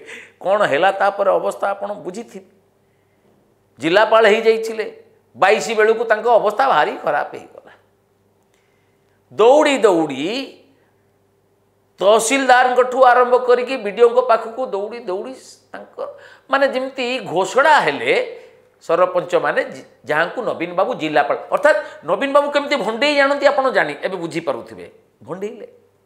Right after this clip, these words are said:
ସରପଞ୍ଚମାନଙ୍କୁ ଭଣ୍ଡେଇ ଦେଲେ। ତମେ ସବୁ ବୁଝ, ତମ ମୁଣ୍ଡରେ ନଡ଼ିଆ ପିଟା ହବ, କିନ୍ତୁ ଟଙ୍କା ଯିଏ ଖର୍ଚ୍ଚ କରିବା କଥା କରିବ, ଯାହା ଜିନିଷ କିଣା କଥା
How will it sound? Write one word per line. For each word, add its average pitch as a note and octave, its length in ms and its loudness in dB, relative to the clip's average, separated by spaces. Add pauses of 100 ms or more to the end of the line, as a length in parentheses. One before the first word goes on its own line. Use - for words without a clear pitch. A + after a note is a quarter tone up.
(1300)
ସରପଞ୍ଚମାନଙ୍କୁ C#4 960 4
ଭଣ୍ଡେଇ D#3+ 340 2
ଦେଲେ। G2 200 -14 (460)
ତମେ E3+ 240 -2
ସବୁ D#3 340 -4
ବୁଝ, D3 200 -4 (140)
ତମ F3 200 0
ମୁଣ୍ଡରେ E3+ 340 0
ନଡ଼ିଆ C3 280 0
ପିଟା F3+ 260 -2
ହବ, A#3+ 160 2 (1080)
କିନ୍ତୁ G3 360 -8 (540)
ଟଙ୍କା A3 340 -2 (120)
ଯିଏ D#3+ 140 -4
ଖର୍ଚ୍ଚ - 320 -10 (120)
କରିବା F3+ 280 0
କଥା G#3 240 -4 (120)
କରିବ, A3+ 240 -6 (160)
ଯାହା C#3+ 180 -4
ଜିନିଷ B2+ 320 -10 (140)
କିଣା E3 260 -2
କଥା D#3+ 280 -4